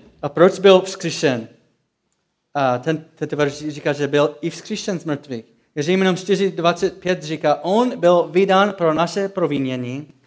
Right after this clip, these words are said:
a vzkříšen. Proč? Pro naše ospravedlnění." On byl vz-, vzkříšen, abychom mohli být ospravedlněni. A je na pravici Boží,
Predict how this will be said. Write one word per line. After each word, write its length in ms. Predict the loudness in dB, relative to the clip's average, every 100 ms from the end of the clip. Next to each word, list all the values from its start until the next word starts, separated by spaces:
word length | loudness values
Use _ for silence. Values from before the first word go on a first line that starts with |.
| _ _ _ _
a 180 | 2 2
vzkříšen. 640 | 0 -8 -4 -2 0 -2
Proč? 380 | 4 6 6 2 -18 _ _
Pro 180 | 4 6
naše 420 | 6 4 4 2
ospravedlnění." 1040 | 2 -6 0 0 2 0 -2 -6 -12 -18 _ _ _ _ _ _
On 220 | -6 -2
byl 260 | 4 4 2
vz-, 180 | -6 -20 _ _ _
vzkříšen, 760 | -20 -12 -8 -6 -4 -2 -4 -8 _ _
abychom 440 | -4 -2 -2 -2 -2
mohli 480 | -4 -4 -8 -10 -14 _
být 300 | -6 -6 -6
ospravedlněni. 1000 | _ -18 -8 -8 -6 -8 -10 -10 -12 -16 _ _ _ _ _ _ _ _ _ _ _ _ _
A 80 | 2
je 160 | 4
na 120 | 4
pravici 640 | 4 4 4 2 -2 -6 -6 -12 _ _
Boží, 500 | -6 -4 -2 -6 -12